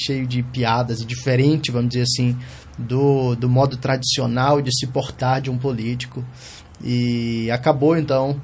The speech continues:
é, é, sendo eleito e atuando de modo mais,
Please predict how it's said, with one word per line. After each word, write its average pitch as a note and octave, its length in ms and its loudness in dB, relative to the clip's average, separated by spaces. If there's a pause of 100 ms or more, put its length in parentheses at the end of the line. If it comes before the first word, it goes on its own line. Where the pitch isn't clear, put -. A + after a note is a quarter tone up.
(180)
é, A2 540 -4
é, - 20 -6 (140)
sendo C#3 180 0
eleito B2+ 640 -2 (140)
e B2 440 0 (480)
atuando B2+ 800 0
de A#2 220 -6
modo A#2+ 260 -2
mais, A#2 300 -2